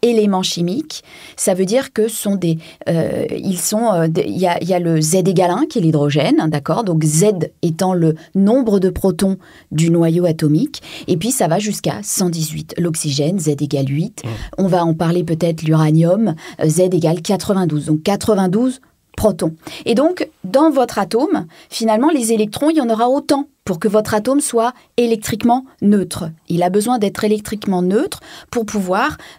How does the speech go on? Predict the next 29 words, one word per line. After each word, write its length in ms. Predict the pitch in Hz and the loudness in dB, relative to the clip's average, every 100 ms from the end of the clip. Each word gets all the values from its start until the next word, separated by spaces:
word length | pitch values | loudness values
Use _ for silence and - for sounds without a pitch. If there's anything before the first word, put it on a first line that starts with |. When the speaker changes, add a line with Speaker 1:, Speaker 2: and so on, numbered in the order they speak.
| - | -2
Speaker 1:
euh, 160 | 202 180 | 0 0
se, 260 | 170 - | -2 -2
euh, 420 | 247 247 214 185 180 - - | 0 2 4 2 0 -8 -16
se, 340 | - - 202 185 | -10 -2 -2 2
se 140 | 240 | 2
marier 560 | 240 202 247 208 254 330 | 2 2 2 2 2 0
finalement 460 | - 202 190 233 | -2 0 2 2
avec 180 | 269 208 | 2 2
d'autres 260 | 185 226 202 | 0 0 0
atomes 300 | 170 233 294 | 0 2 2
et 60 | |
faire 160 | 220 196 | 2 0
des 100 | 185 | 2
molécules 420 | 185 165 160 269 | 0 -2 0 2
et 60 | 247 | 2
la 120 | 196 | 2
matière 360 | 175 160 196 | 0 -2 -6
que 100 | - | -4
l'on 140 | 185 175 | -4 -4
connaît. 380 | 175 165 160 - _ - - - - - - | -2 0 -2 -4 _ -20 -20 -20 -20 -20 -4
Et 160 | - 202 | 0 2
donc, 280 | 196 247 262 | 2 0 -2
vous 280 | 180 185 196 | -4 0 0
avez 260 | 196 208 | 2 2
un 120 | 180 | 2
atome 360 | 165 165 190 311 | 2 2 2 0
avec 400 | 220 165 160 - - | 2 0 -4 -10 -2
Z 280 | 156 185 254 | 0 2 0
protons, 380 | - 277 269 320 | 0 -2 0 -2